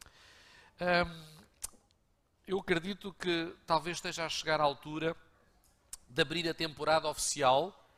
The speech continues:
da caça a raposinhas. Hoje é um bom dia.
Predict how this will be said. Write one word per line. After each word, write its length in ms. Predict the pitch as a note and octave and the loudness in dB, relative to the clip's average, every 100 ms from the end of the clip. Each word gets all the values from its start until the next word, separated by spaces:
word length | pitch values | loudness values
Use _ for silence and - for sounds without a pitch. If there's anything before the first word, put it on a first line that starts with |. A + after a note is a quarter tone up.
| _ _ _ | _ _ _
da 140 | B2+ | -2
caça 560 | - C#3+ C#3+ - C#3+ C#3 - _ _ _ _ | 4 6 6 4 -2 -4 -10 _ _ _ _
a 80 | B2+ | 6
raposinhas. 840 | C#3+ C3+ C#3 C3 B2 F#2 - - - _ _ _ _ _ _ _ _ _ _ _ | 6 4 -2 -4 -4 -8 -12 -18 -20 _ _ _ _ _ _ _ _ _ _ _
Hoje 240 | E3+ F3+ G#3 | -2 2 2
é 40 | |
um 60 | G3+ | 4
bom 180 | G#3+ | 2
dia. 340 | G#3 A3 C#3 | 2 2 0